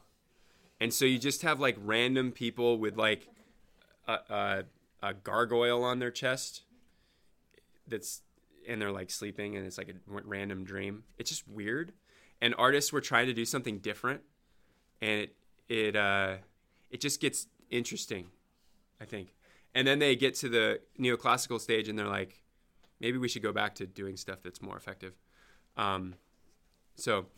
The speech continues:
neoclassicism is probably the most important, uh, next coming phase of art, um,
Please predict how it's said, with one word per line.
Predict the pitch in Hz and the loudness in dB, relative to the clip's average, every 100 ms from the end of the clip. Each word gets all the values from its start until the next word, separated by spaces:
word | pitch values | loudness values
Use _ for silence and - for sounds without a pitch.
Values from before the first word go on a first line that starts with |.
| - _ | -20 _
neoclassicism | 147 196 185 147 147 139 151 151 135 | 6 6 6 4 2 -2 -2 0 0
is | 127 | 0
probably | 127 120 117 | 0 2 2
the | 117 | 2
most | 107 107 - | 2 0 0
important, | 104 - 110 113 107 - _ | -6 -4 -4 -4 -8 -12 _
uh, | 110 101 98 95 - _ _ | -4 -4 -4 -8 -10 _ _
next | 113 123 - - - - | 0 0 0 -6 -14 -20
coming | - 165 139 104 | -2 2 2 0
phase | 107 101 95 | -2 -6 -6
of | 95 | -6
art, | 90 135 - _ - - - - | 0 0 0 _ -20 -20 -20 -2
um, | 110 110 107 | 2 2 0